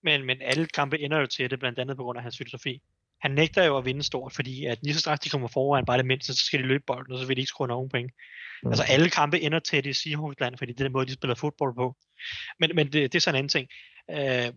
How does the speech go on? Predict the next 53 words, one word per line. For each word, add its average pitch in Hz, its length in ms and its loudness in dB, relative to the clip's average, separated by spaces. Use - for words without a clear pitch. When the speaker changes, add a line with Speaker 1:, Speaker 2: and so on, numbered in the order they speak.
Speaker 1:
jeg 156 140 2
siger 185 120 6
heller 175 100 6
ikke, 160 100 2
at - 40 -18
Pete 165 160 -2
Carroll 139 160 0
er 135 40 -4
en 120 60 -12
dårlig 127 240 -10
træner. 117 260 -12
Jeg - 80 -6
har 143 60 2
ham 135 80 2
som 135 140 -10
nummer 120 120 -8
fjorten. 120 380 -12
Det 139 60 -2
er 131 40 -2
en 127 80 -8
ganske - 240 -8
udmærket 123 300 -4
træner. 123 300 -12
Hans 139 140 -2
filosofi 131 420 0
er 190 60 2
dårlig, 139 340 -2
men 147 100 0
derfor 139 200 4
er - 20 8
han 123 80 2
stadig 127 180 0
en 131 60 -4
udmærket 117 300 -2
træner. 117 280 -14
Lad 139 100 0
mig 123 120 2
bare 131 120 2
lige 135 100 0
få - 100 0
det 147 100 0
slået, 131 260 4
få - 60 -4
det 139 100 0
slået 139 180 2
fast, 135 220 0
inden 135 180 -2
jeg 135 100 0
får - 160 -6
alle 147 200 8
Seahawks-fans 123 580 0
på 127 80 -6
nakken. 120 320 -6